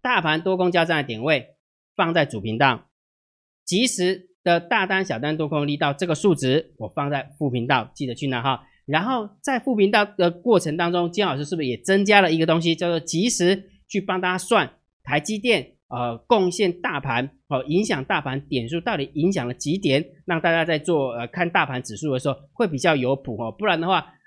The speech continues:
呃，大家都知道前阵子都是拉基盘，对不对？就拉台积电而已啊，对不对？这个大盘会涨，说台积电，然后个股跌得，跌翻天了，对不对？所以在这个地方，每天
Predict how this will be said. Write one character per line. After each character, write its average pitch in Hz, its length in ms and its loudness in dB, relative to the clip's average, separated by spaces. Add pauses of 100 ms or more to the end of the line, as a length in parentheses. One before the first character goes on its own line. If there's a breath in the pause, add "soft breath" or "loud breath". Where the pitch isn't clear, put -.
呃， 131 160 -2
大 170 80 2
家 165 100 6
都 160 120 2
知 151 120 -6
道 151 160 4
前 147 240 0
阵 165 140 2
子 139 80 -4
都 143 140 -2
是 147 100 -6
拉 139 220 -2
基 131 240 -6
盘， 117 260 -10
对 120 80 -6
不 127 60 -4
对？ 120 120 0
就 147 140 -4
拉 165 160 0
台 143 160 -4
积 156 140 -6
电 156 180 -2
而 143 160 -2
已 120 80 -4
啊， 107 140 -8
对 131 100 -6
不 160 60 -2
对？ 143 140 0
这 185 180 -6
个 185 80 -2
大 180 160 -4
盘 131 160 -4
会 185 100 0
涨， 110 160 -6
说 147 100 -10
台 131 140 -10
积 151 100 -8
电， 156 200 -4
然 131 100 -6
后 160 100 -6
个 170 140 0
股 117 220 -12
跌 123 160 -2
得， 127 200 -4
跌 131 160 -2
翻 139 200 -6
天 135 180 -2
了， 120 80 -4
对 135 80 -2
不 147 60 2
对？ 131 120 2 (280)
所 202 260 2
以 165 240 -2 (100)
在 208 160 0
这 202 120 0
个 175 80 2
地 175 160 -2
方， 180 280 0 (160)
每 131 240 0
天 214 360 2